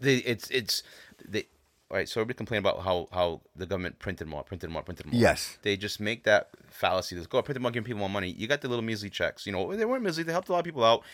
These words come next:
Speaker 1: and some people did very well with that six hundred dollar in stimulus. Um, it,
Speaker 2: Yeah,
Speaker 1: that's
Speaker 2: they
Speaker 1: something
Speaker 2: did.
Speaker 1: said.
Speaker 2: Of course. Of, of
Speaker 1: But
Speaker 2: course
Speaker 1: the
Speaker 2: they
Speaker 1: money
Speaker 2: did.
Speaker 1: didn't all, when, when Trump signed that money, didn't always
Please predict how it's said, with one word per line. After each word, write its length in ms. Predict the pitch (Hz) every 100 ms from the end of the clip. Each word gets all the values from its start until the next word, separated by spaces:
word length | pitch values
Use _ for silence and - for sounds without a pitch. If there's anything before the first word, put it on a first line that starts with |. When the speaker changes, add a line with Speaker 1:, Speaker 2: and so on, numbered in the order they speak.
| -
Speaker 1:
and 100 | 95
some 140 | 92 143
people 120 | 135
did 180 | 95 82
very 300 | 82 123 156
well 220 | 120 110
with 80 | 95
that 160 | 90
six 160 | - 101
hundred 140 | 98
dollar 240 | 90 80 82 -
in 60 | 85
stimulus. 540 | - 90 64 50 - - - - _
Um, 280 | 78 78 78 _
it, 140 | - 113
Speaker 2:
Yeah, 160 | 294
Speaker 1:
that's 100 | 381
Speaker 2:
they 60 | 285
Speaker 1:
something 180 | - 123
Speaker 2:
did. 80 |
Speaker 1:
said. 100 | 101 92
Speaker 2:
Of 40 |
course. 440 | 269 392 415 -
Of, 200 | - 147
of 160 | - 160
Speaker 1:
But 60 | 185
Speaker 2:
course 120 | 330
Speaker 1:
the 40 |
Speaker 2:
they 80 | 165
Speaker 1:
money 220 | 175 196 190
Speaker 2:
did. 60 |
Speaker 1:
didn't 320 | 165 165 156 -
all, 260 | 120 123
when, 280 | 113 110 107
when 220 | 113 110
Trump 280 | 104 - 147
signed 200 | - 127
that 40 | 110
money, 180 | 123
didn't 180 | 123 113
always 500 | 101 104 104 104 87